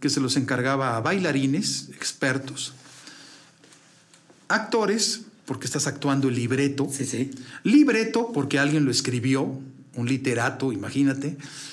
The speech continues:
Speaker 1: La música, por supuesto, <clears throat> y el proyecto del evento. ¿Por qué? Porque es un evento en una sala especial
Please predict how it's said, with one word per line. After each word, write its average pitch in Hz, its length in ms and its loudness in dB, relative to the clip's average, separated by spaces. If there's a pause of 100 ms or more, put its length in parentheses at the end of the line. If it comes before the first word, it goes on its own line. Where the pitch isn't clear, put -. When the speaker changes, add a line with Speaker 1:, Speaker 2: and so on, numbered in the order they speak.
(260)
Speaker 1:
La 190 220 4
música, 226 720 2 (420)
por - 120 -12
supuesto, 143 540 -2 (520)
<clears throat> 233 340 4
y 202 200 4
el 254 320 4
proyecto 185 580 0
del 160 160 4
evento. 208 380 4
¿Por 135 180 0
qué? 170 140 2
Porque 147 340 -2
es 135 120 -2
un 175 80 0
evento 156 460 2
en 127 120 0
una 180 240 0
sala 185 640 0 (720)
especial 170 840 0